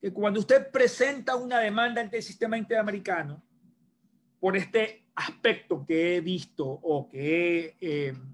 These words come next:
explicado, que el sistema interamericano es subsidiario, es complementario,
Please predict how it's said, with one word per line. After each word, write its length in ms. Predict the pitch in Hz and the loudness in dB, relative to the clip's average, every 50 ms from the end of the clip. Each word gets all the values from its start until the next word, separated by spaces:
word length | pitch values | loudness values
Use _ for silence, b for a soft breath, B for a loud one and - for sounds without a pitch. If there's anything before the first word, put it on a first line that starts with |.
| - _ _ _ _ | -20 _ _ _ _
explicado, 720 | _ _ - 151 143 - 180 170 156 143 135 123 - _ _ _ _ _ _ _ _ _ _ _ _ _ _ _ _ _ _ _ _ _ _ - - _ _ _ _ _ _ _ _ | _ _ -18 -16 -8 -4 -2 0 0 0 -2 -4 -10 _ _ _ _ _ _ _ _ _ _ _ _ _ _ _ _ _ _ _ _ _ _ -20 -20 _ _ _ _ _ _ _ _
que 100 | - 175 | -4 -4
el 100 | 175 160 | -4 -4
sistema 400 | - 170 135 - 190 185 190 202 | -6 -6 -4 -2 0 0 0 0
interamericano 680 | 190 - 196 185 175 170 170 160 - 202 202 185 160 143 | -2 0 0 -2 -2 -2 -4 -4 -2 -2 -2 -2 -4 -6
es 100 | 143 - | -10 -10
subsidiario, 880 | - 160 - - 160 151 151 165 175 180 185 185 185 180 170 160 156 143 | -12 -12 -12 -12 -8 -2 0 2 4 4 6 6 4 4 2 2 0 -2
es 80 | 139 | -4
complementario, 880 | - 175 156 156 156 151 156 160 165 160 202 180 160 151 143 143 156 - | -6 -8 -8 -8 -10 -14 -14 -14 -8 -4 0 0 0 0 -2 -6 -14 -16